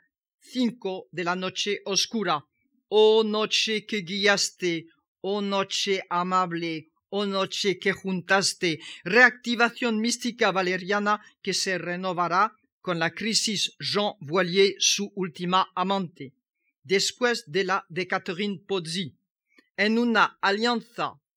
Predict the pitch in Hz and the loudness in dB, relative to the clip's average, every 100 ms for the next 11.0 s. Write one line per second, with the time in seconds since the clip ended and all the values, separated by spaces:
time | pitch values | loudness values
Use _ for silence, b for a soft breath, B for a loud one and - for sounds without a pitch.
0 | _ _ 208 202 190 214 247 220 - 156 | _ _ 2 4 4 4 4 2 -6 -10
1 | - - 190 185 180 180 226 233 - _ | -10 -6 -4 0 0 0 -2 -4 -10 _
2 | _ _ - 214 - 175 151 135 _ _ | _ _ 0 0 0 -6 -6 -10 _ _
3 | 220 208 208 202 - - _ _ _ - | 4 6 2 -2 -6 -8 _ _ _ 0
4 | 214 101 - - - _ - 196 214 202 | 2 2 0 -2 -6 _ -14 -6 -2 0
5 | 196 185 156 - - _ _ _ - 185 | 0 -2 -12 -12 -14 _ _ _ -6 -2
6 | 170 170 190 208 240 254 254 _ _ _ | -2 -2 -2 -2 -4 -8 -16 _ _ _
7 | _ _ 127 196 202 196 - - _ - | _ _ -4 0 0 0 -6 -14 _ -10
8 | 185 185 190 185 _ - _ _ _ _ | -6 -4 -6 -8 _ -20 _ _ _ _
9 | _ _ _ _ _ _ _ _ b b | _ _ _ _ _ _ _ _ b b
10 | b _ 160 226 285 277 277 269 269 277 | b _ -4 0 2 2 -2 0 4 4